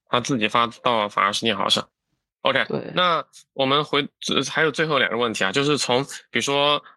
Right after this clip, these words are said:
Speaker 1: 投资者或者说研究的角度来说的话，我们刚刚提到的借贷、交易市场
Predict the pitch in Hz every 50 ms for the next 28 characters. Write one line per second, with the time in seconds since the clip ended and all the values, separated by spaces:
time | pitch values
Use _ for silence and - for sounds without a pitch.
0 | _ - - - 139 160 160 151 131 110 143 147 123 120 - - 139 127 113 117
1 | 135 139 170 175 170 156 123 123 95 101 101 95 98 104 - 113 107 107 98 107
2 | 98 92 - _ _ _ - 127 123 123 127 143 147 156 160 156 - - 131 127
3 | 147 139 120 107 104 101 101 - 165 143 131 180 165 123 - _ _ _ _ _
4 | _ - - 165 170 185 180 170 170 180 175 135 - - - - -